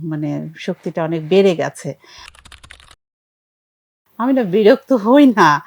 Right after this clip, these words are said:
তবে হ্যাঁ, বিরক্ত লাগে। যেমন যখন আমি লিখি,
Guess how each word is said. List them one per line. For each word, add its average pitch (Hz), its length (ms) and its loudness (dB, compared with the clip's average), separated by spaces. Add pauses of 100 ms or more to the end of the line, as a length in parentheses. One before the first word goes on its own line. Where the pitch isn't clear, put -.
(380)
তবে 185 240 4
হ্যাঁ, 185 520 -2 (340)
বিরক্ত 240 520 0
লাগে। 165 480 2
যেমন 180 420 0 (120)
যখন 214 300 0
আমি 226 120 -4
লিখি, 208 400 -4